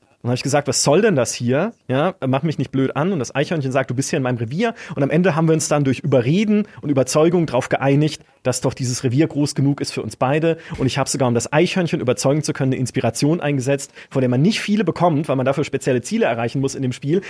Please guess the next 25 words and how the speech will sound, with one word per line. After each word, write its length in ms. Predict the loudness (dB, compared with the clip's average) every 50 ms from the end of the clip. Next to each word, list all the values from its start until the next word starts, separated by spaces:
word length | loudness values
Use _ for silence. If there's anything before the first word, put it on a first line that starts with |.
| -4
Aber 120 | -2 -2 0
es 80 | 0
war's 220 | 2 0 0 2 2
mir 120 | 2 2
wert. 300 | 2 2 2 2 0 -2 -8 -14 -4
Und 80 | -2 -2
es 100 | 0 0
bringt 300 | 0 0 2 0 0 -2
überhaupt 480 | -2 -2 2 4 4 4 2 2 0 2
nichts. 400 | 2 2 2 -2 -6 -12 -12 -12 -10 -8
Es 120 | -8 -6
bringt 320 | -2 0 0 0 0 0 2
nichts, 400 | 2 2 2 0 -4 -8 -8 -10 -10 _ -4
dieses 180 | -2 -2 -2 -2
Eichhörnchen 540 | 0 0 0 0 0 -2 -2 -2 -2 -2
zu 80 | -2 -4
überzeugen. 480 | -2 -2 -2 -2 0 -2 -2 2 2 2
Nichts, 300 | 2 2 0 -4 -2 0
nichts 220 | 2 2 0 0
vom 140 | -2 -2 0
Gameplay. 300 | 0 0 -2 -2 -6 -10 -12
Es 60 | -6 -2
bringt 200 | -2 -2 -2 -2
keine 240 | 0 0 0 0
Erfahrung, 500 | 0 0 0 2 2 2 4 2 0 -2